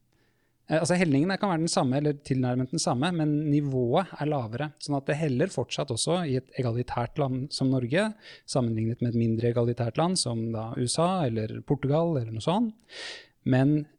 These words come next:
nivået er lavere. Så poenget deres er dermed, at det reflekteres i undertitelen også, hvorfor likere fordeling er bedre for alle.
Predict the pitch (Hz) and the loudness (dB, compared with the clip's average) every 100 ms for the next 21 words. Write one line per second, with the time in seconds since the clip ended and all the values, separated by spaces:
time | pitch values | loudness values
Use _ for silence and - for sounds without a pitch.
0 | - 139 131 110 110 135 156 117 101 123 | 0 2 2 0 2 4 4 2 0 0
1 | 156 - - 156 151 170 - - 175 123 | -2 -4 -2 2 2 2 -2 0 2 4
2 | 120 131 151 180 160 139 117 135 190 196 | 4 4 2 2 0 0 0 0 0 -2
3 | - _ - 143 135 139 147 156 - 135 | -10 _ -4 0 2 2 0 -2 -4 -2
4 | - 131 - 117 117 135 131 - 127 110 | -2 -2 -2 -2 0 2 2 2 2 0
5 | 110 123 131 - 202 208 - _ _ - | -6 -4 -4 -4 -4 -6 -12 _ _ 0
6 | 127 117 - - 165 165 - 156 - 123 | 2 2 -2 0 0 0 -4 -4 -4 -6
7 | - 127 117 110 135 165 - 135 127 120 | -2 0 0 0 0 -2 -2 -4 -2 -2
8 | 110 110 131 143 - 139 - - 160 143 | -2 -2 -4 -4 -2 -4 -2 0 2 2